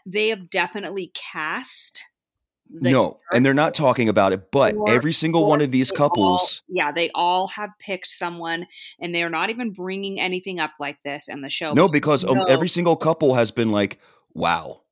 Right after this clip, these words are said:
Speaker 2: to the
Speaker 1: Yes.
Speaker 2: other person.
Speaker 1: And
Speaker 2: They've
Speaker 1: you
Speaker 2: been
Speaker 1: know that
Speaker 2: sexually
Speaker 1: they're like,
Speaker 2: attracted.
Speaker 1: "What's your physical type?" And they're finding somebody, and they're also picking countries that are interesting to watch. They're not just like,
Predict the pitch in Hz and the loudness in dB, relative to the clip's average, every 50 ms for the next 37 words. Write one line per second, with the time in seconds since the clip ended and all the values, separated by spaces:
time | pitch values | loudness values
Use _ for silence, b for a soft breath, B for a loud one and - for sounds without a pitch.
0 | _ _ _ _ - 180 - - - - 113 110 104 98 - - 110 98 92 - | _ _ _ _ -4 -2 0 0 2 2 2 2 2 0 0 0 0 0 0 -2
1 | - 80 73 95 98 98 101 113 107 98 101 107 113 127 - 113 113 123 117 113 | -4 -4 -2 -2 -2 0 2 2 2 2 2 4 2 2 0 0 -2 -2 0 0
2 | 107 101 - - 110 104 98 - - - - 170 - - _ - 185 185 185 180 | 0 0 0 0 0 -2 -2 -4 -6 -10 -10 -10 -12 -12 _ -8 -8 -6 -6 -8
3 | - - 170 160 165 - 180 - 196 202 196 - - 277 262 208 170 - - 165 | -8 -8 -6 -6 -4 -6 -6 -10 -12 -14 -14 -12 -10 -8 -6 -6 -6 -6 -8 -10
4 | 156 156 156 156 - - 165 156 156 160 165 170 180 - - 165 156 156 151 156 | -10 -10 -12 -14 -12 -8 -6 -6 -6 -6 -6 -8 -8 -8 -8 -8 -8 -8 -8 -8
5 | 156 160 160 160 - - 175 180 196 233 - - 269 277 - 277 254 262 - 247 | -6 -6 -8 -6 -6 -6 -8 -6 -8 -10 -8 -8 -8 -6 -6 -6 -8 -8 -10 -12
6 | 226 - 220 202 190 - 196 185 - - 190 190 190 - 175 165 160 165 - - | -10 -10 -12 -12 -10 -10 -10 -10 -10 -10 -10 -10 -8 -6 -6 -6 -6 -8 -10 -12
7 | - 170 180 - 175 175 - - 170 165 165 - 156 151 151 - - - - - | -12 -12 -10 -10 -10 -10 -8 -10 -10 -10 -10 -12 -10 -10 -10 -10 -8 -10 -10 -8
8 | 180 180 185 190 - 185 - - 185 | -8 -8 -8 -8 -8 -8 -6 -6 -6